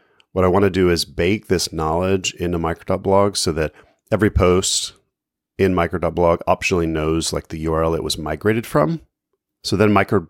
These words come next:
dot blog can automatically redirect from those old U R Ls without any extra configuration or hacks.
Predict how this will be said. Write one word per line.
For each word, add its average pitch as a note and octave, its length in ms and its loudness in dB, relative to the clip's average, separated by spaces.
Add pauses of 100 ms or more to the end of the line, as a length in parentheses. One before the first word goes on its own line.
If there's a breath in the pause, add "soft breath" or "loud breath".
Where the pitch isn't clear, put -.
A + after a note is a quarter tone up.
(200)
dot F2 180 2
blog E2+ 280 2
can F2 160 0
automatically D#2 720 -2
redirect D2+ 480 -2
from D#2 160 -8
those D#2 160 -2
old D#2 160 -4
U D2+ 120 -2
R D2+ 120 0
Ls D2 220 -2
without E2 240 2
any D#2+ 100 -2
extra - 240 -8
configuration E2 640 -2
or D2 100 -6
hacks. G2 380 -2